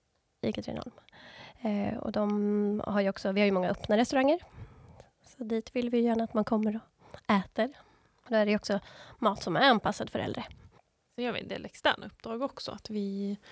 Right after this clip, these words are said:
Speaker 2: träffar pensionärsföreningar och föreläser till exempel. Kommer ut, vi deltar i fallpreventionsvecka. Ehm, i Katrineholm har vi, eh, varje år en vecka som vi kallar för Historiesmakarna.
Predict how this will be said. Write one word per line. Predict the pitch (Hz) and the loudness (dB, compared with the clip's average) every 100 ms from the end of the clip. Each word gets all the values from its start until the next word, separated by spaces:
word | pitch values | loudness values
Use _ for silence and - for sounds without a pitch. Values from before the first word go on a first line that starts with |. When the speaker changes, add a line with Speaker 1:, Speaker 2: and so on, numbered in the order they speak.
| - - | -20 -4
Speaker 2:
träffar | - - 277 | -2 0 2
pensionärsföreningar | 277 - 269 240 - 262 262 254 254 254 254 254 247 240 | 2 4 2 2 0 2 2 2 2 2 2 2 0 2
och | 233 226 226 226 - - - - - - _ _ _ _ _ _ _ - - - - | 2 2 2 0 -2 -12 -20 -20 -20 -20 _ _ _ _ _ _ _ -14 -14 -6 4
föreläser | 294 277 269 269 - 285 269 | 6 8 6 4 4 2 2
till | - 269 | 0 -6
exempel. | - 277 247 - 277 269 - | 0 0 0 2 4 4 -2
Kommer | - 262 262 | 0 4 6
ut, | 262 254 - 254 | 6 4 -2 -4
vi | |
deltar | 240 254 240 254 254 | 0 0 0 0 2
i | 247 | 2
fallpreventionsvecka. | - 254 240 240 247 240 247 233 - 240 - _ _ - 240 240 240 240 - - - - _ _ | 0 0 0 -2 -2 0 0 0 0 -2 -4 _ _ 2 4 6 4 2 -2 -12 -20 -20 _ _
Ehm, | 233 226 220 220 220 220 | -2 0 0 0 0 -2
i | 233 | -2
Katrineholm | - 233 233 226 226 | -4 -2 0 4 4
har | 220 | 4
vi, | 220 220 220 | 4 4 2
eh, | - - - - - 233 233 - _ | 0 -4 -8 -10 -12 -12 -16 -20 _
varje | - 214 220 214 | -2 4 6 6
år | 214 | 4
en | 208 | 2
vecka | 214 - | -2 -4
som | 214 214 | -2 -2
vi | |
kallar | 202 214 208 | -2 -2 -2
för | - 208 | 0 0
Historiesmakarna. | 208 208 - 233 220 220 214 220 220 - 226 226 | 0 -4 -4 0 4 4 4 4 4 4 2 2